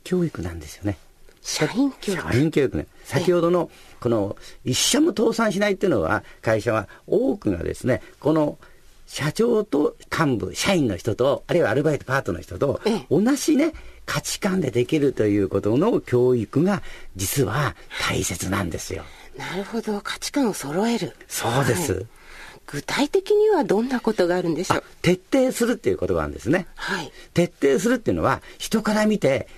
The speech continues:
Speaker 1: 異常と思われたら徹底するって決めてるんです。
Speaker 2: はあ、異常まで。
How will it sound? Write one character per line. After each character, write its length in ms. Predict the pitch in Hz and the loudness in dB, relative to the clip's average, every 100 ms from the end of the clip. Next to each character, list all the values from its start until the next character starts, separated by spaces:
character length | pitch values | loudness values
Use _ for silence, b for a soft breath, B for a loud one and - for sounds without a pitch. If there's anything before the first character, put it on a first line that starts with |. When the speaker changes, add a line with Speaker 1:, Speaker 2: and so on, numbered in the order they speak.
| B | B
Speaker 1:
異 100 | 131 | -2
常 340 | 139 240 240 240 | 0 2 2 2
と 160 | 240 | 2
思 160 | 214 220 | 2 2
わ 80 | 226 | 2
れ 140 | 220 | 2
た 120 | 233 | 2
ら 140 | 233 160 B - | 0 -2 B -8
徹 180 | - 101 - | -6 -4 -2
底 160 | 98 | -2
す 120 | - | 2
る 40 | 202 | 0
っ 20 | |
て 80 | 107 | 0
決 240 | - - | -2 2
め 100 | 190 | 2
て 80 | - | 2
る 60 | 110 | -2
ん 40 | |
で 40 | - | -4
す。 160 | - - - | -12 -16 -16
Speaker 2:
は 600 | - - 240 269 - - | -14 -8 -6 -4 -8 -12
あ、 840 | - - 226 262 320 359 359 330 b b - | -10 -8 -8 -6 -2 0 0 -2 b b -2
異 120 | 247 | 2
常 240 | 226 339 | 4 4
ま 140 | 311 285 | 4 2
で。 140 | 190 | 0